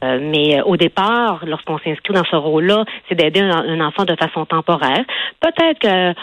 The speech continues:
au fil du temps, cet enfant-là pourra pas retourner, puis ça sera un projet de vie à majorité, puis qu'il maintiendra des contacts avec son parent.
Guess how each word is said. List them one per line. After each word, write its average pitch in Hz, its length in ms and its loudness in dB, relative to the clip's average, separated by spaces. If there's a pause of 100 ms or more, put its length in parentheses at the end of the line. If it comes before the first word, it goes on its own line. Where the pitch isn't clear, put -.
(160)
au 180 40 0
fil 196 200 -2
du 147 140 -10
temps, 190 380 2
cet - 120 -4
enfant-là 175 280 0
pourra 170 180 0
pas 185 140 0
retourner, 160 480 0
puis - 120 -4
ça 156 60 -4
sera 180 140 2
un 160 40 2
projet 156 240 0
de 151 60 -8
vie 165 80 2
à 160 60 2
majorité, 160 640 0
puis - 120 -8
qu'il 165 100 -2
maintiendra 160 360 2
des 165 100 0
contacts 165 320 -2
avec 160 100 -4
son 160 120 -2
parent. 160 320 0